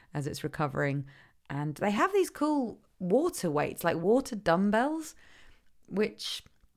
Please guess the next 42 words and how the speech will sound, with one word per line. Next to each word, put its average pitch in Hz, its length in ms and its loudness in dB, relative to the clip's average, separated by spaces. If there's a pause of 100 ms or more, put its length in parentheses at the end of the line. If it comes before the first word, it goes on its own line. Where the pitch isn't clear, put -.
(320)
y-, 220 240 -4
yeah, - 120 4
you 160 160 0
sort - 160 -4
of, 160 120 -10
you're 170 300 -2
punching 196 500 -2
underwater 160 600 0
basically, 135 520 -8
but - 220 -6
it 220 120 -6
really 302 320 -2
feels 269 320 -8
like - 120 -6
you're - 100 -14
punching 196 400 -10
weights. - 380 -10
So 190 480 -4 (1200)
yeah, 143 260 -8
I'm 180 140 -6
at - 140 -10
that - 140 -10
age 170 240 -10
where 175 140 -4
aqua - 380 -4
<laughs> - 0 -
aerobics 190 1000 0
is, 185 340 -2
is 202 200 -4
the 233 100 2
exercise 170 520 -2
I 143 80 0
get. - 200 0
I 254 100 6
used 269 260 2
to 151 80 -4
do 143 200 -2
deadlifts. 233 760 2
I 156 100 -2
used 160 280 -6
to - 40 -16
do, 156 260 -4